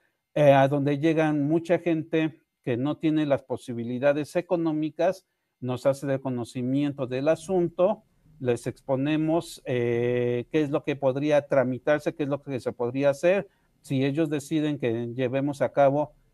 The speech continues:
el trámite, nosotros lo llevamos a cabo sin costo alguno, totalmente gratuito. Lo único que tienen que hacer es posiblemente pagar cualquier gasto que se erogue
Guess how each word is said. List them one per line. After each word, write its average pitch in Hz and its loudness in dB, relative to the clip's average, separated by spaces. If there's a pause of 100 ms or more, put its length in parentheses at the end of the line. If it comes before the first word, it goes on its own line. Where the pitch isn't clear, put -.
(140)
el 131 -2
trámite, 165 2
nosotros 139 -6
lo 131 0
llevamos 135 0
a 170 2
cabo 175 4 (380)
sin 196 -2
costo 170 4
alguno, 120 0
totalmente 156 0
gratuito. 117 -4 (220)
Lo 127 -2
único 147 -4
que 120 -8
tienen 139 -6
que 117 -2
hacer 170 -2 (460)
es 147 -2
posiblemente 143 -4
pagar 135 2
cualquier 135 -2
gasto 143 -2
que 127 -8
se 113 -4
erogue 151 -2